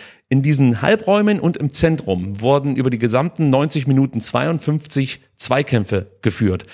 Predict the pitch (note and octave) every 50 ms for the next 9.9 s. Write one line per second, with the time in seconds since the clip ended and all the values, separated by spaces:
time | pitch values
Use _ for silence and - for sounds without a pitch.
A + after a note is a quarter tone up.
0 | - - _ _ _ _ _ - A#2 - - B2 B2+ A2+ - - C3+ E3 E3 D#3+
1 | D3 B2+ D3 D#3 C#3+ C3+ C3+ - C#3+ C#3 C3 B2 C3+ C#3+ C#3+ C#3 - - - -
2 | C#3+ - - - A2 F#2 F2 E2+ - - - - G#2+ G#2 G#2 - - E3 D#3+ D3
3 | C#3 B2 A#2 A#2+ A#2+ - - - - A2 - A#2+ G#2+ G2 F#2 - - _ _ _
4 | _ _ - G#2+ B2 D#3+ D#3+ - - - - _ _ _ _ - D3 D#3+ E3+ D#3+
5 | F3+ F#3+ F3+ - - - - - A#2+ A#2+ - - B2 C3+ E3 G3 A3 G#3 F3+ C#3+
6 | D3+ D3+ D3+ D3 D3 C#3+ C#3+ C#3+ E3 F3 - - C#3 A#2+ C#3+ B2+ A#2+ - - F3+
7 | F3+ F3 C#3+ D#3+ C#3+ - C3+ A#2 - B2+ A#2+ - C#3 C3+ B2+ - A2+ A2 A2 -
8 | - B2 A#2+ - A#2+ G#2+ - G#2 G2 G#2+ F#2+ G#2+ C3 F#3+ F#3 B2 - - - -
9 | - _ _ - C3 A#2 F#2+ - - F#3+ - - C3 A2+ G#2+ G2+ F#2+ G2